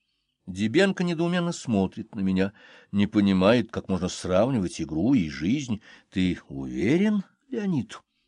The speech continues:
«Да». Секунду Дибенко размышляет, потом кивает. «Хорошо, я верю. У нас было джентльменское соглашение, и я его выполню».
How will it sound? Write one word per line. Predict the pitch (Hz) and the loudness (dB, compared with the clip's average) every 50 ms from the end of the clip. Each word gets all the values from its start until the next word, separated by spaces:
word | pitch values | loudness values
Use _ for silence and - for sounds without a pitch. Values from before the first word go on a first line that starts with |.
| _ _ | _ _
«Да». | - - - - 143 - - _ _ _ _ _ _ _ _ _ _ _ _ _ _ _ _ _ _ _ _ _ _ | -4 0 2 4 4 2 0 _ _ _ _ _ _ _ _ _ _ _ _ _ _ _ _ _ _ _ _ _ _
Секунду | - - - - 104 98 - - 107 110 104 98 | -12 -10 -6 -4 -4 -4 -2 0 0 0 2 0
Дибенко | 92 92 90 98 101 101 - 107 | 0 0 2 0 0 0 -2 -4
размышляет, | 110 104 101 104 98 - - - 104 98 95 98 101 - - | -4 -4 -4 -4 -6 -6 -4 0 2 2 2 2 0 -4 -8
потом | - - 123 | -12 -10 -10
кивает. | 110 - 117 104 95 98 101 101 101 98 - - - - - - - _ | -6 -2 2 6 6 8 8 6 4 0 -4 -14 -20 -20 -20 -20 -20 _
«Хорошо, | - - 139 101 - - - 90 80 - - _ _ _ _ _ - - - - _ | -4 0 0 0 0 0 -2 -4 -6 -6 -10 _ _ _ _ _ -20 -20 -20 -12 _
я | - 160 156 101 | 0 2 2 2
верю. | 82 80 78 71 64 62 - - _ _ _ _ _ _ _ - - - - _ | 2 0 -2 -4 -6 -8 -12 -18 _ _ _ _ _ _ _ -20 -20 -20 -18 _
У | - - | -4 4
нас | 208 262 269 240 131 | 8 8 8 8 8
было | 107 117 180 202 170 131 | 4 0 2 4 4 4
джентльменское | 110 98 131 156 143 - 107 95 104 123 135 120 - - - 101 87 | 4 6 4 4 4 4 2 4 6 6 4 2 0 -2 -2 -2 -2
соглашение, | - - 87 85 82 80 - - 101 110 104 98 87 80 - | -2 -4 -6 -6 -6 -4 -2 2 2 2 4 2 0 -2 -6
и | - 78 | -8 -8
я | 71 73 76 | -6 -4 -4
его | 85 85 80 78 73 | -4 -2 -4 -4 -6
выполню». | 65 60 67 92 139 190 - - 156 123 123 113 104 92 90 | -6 -4 -2 -2 -2 -2 -2 -4 -4 -2 0 0 0 -2 -2